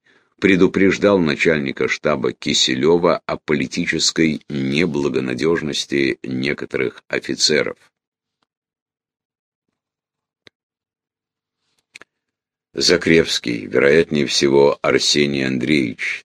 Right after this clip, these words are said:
тысяча семьсот восемьдесят шестой, тысяча восемьсот шестьдесят пятый годы,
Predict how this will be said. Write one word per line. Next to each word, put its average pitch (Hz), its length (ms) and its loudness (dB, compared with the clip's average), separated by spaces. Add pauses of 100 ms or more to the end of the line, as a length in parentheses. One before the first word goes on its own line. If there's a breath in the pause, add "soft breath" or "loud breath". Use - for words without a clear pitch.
(120)
тысяча 69 440 -4
семьсот 65 760 -4
восемьдесят 64 800 -4
шестой, 73 580 -2
тысяча 64 560 -4
восемьсот 64 680 -4
шестьдесят 55 640 -6 (100)
пятый 57 360 -4
годы, 76 400 -2